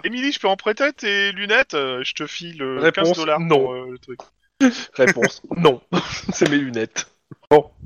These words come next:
Speaker 1: Cent vingt dollars. Allez, hop, c'est bon. Putain, il va falloir rajouter des trucs, euh.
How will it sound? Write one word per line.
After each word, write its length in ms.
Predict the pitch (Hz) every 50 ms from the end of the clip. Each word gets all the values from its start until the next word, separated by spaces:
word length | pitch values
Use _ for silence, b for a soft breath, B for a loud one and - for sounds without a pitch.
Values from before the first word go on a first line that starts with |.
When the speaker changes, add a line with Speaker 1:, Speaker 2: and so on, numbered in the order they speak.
| - -
Speaker 1:
Cent 120 | 208 208 196
vingt 160 | 190 185 180
dollars. 480 | 165 165 156 143 131 127 120 113 - - -
Allez, 260 | 160 147 143 143 143 -
hop, 100 | 160 -
c'est 180 | - - 147
bon. 220 | 135 139 139 135 131 - _ _
Putain, 180 | - - 185 180
il 60 | 143
va 80 | 131 127
falloir 240 | - 151 131 123
rajouter 360 | 131 139 - - 160 - - 170
des 160 | 160 147 143
trucs, 340 | - - - 160 156 - -
euh. 500 | 131 127 123 123 123 120 123 120 123